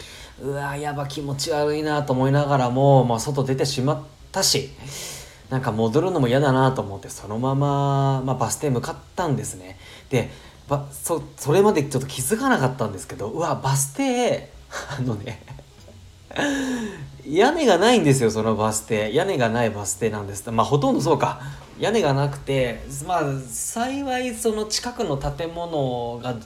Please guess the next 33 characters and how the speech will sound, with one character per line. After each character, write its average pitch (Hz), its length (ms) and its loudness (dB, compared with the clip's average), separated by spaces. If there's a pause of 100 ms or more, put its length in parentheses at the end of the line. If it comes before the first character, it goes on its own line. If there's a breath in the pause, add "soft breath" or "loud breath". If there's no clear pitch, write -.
に、 165 580 -4 (220 loud breath)
ち - 60 2
ょ - 40 6
っ - 80 -2
と 151 100 -2
こ 120 120 -4
う - 20 -2
軒 120 260 -2
下 196 260 0
み 190 120 -6
た 127 140 2
い 107 80 -4
な 101 80 -10
も 98 120 -12
の 92 120 -14
が 95 100 -12
あ - 40 -10
っ - 100 -20
た 95 100 -16
ん 92 80 -16
で、 104 100 -10
若 185 280 -4 (180)
干 254 360 -2
雨 196 260 2
宿 196 200 4
り 110 80 4
で 110 120 -6
き 120 100 -4
る 107 60 -6
ん 101 60 -12
で 98 60 -14
す - 100 -12
よ。 90 120 -16